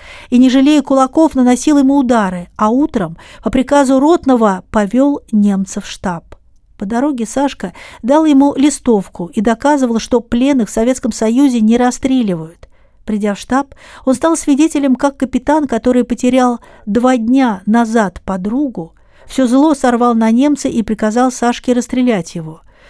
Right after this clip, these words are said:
Сашка возмутился, сказав, что в безоружного стрелять не будет, но капитан пригрозил трибуналом. Ночью Сашка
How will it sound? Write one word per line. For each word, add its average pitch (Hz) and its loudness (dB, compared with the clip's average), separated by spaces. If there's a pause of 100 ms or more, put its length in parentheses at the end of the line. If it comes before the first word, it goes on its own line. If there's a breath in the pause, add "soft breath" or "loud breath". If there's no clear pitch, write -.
(140 soft breath)
Сашка - -2
возмутился, 277 0
сказав, 233 -2
что 247 -2 (520 soft breath)
в 220 0
безоружного 254 2
стрелять 233 -2
не 254 4
будет, 247 -2
но 226 0
капитан 262 -4
пригрозил 214 0
трибуналом. 240 -2 (500)
Ночью 202 -2
Сашка 233 -6